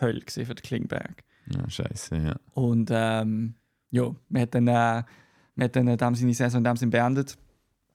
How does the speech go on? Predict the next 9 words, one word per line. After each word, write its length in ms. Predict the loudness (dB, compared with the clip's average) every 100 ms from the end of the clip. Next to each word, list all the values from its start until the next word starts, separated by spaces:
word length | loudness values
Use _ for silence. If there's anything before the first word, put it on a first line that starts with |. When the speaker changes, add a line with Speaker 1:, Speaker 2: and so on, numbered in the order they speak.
| _ _
Speaker 1:
Ähm, 320 | -4 0 2
hat 140 | 2 2
operiert 640 | 0 2 2 0 -4 -18 -12
und 320 | -2 0 0 -2
das 100 | -6
ist 100 | -8
jetzt 200 | -8 -6
gelaufen. 540 | -6 -6 -10 -12 -20 _ _ _ -8
Speaker 2:
Okay. 400 | -6 -4 -4 -4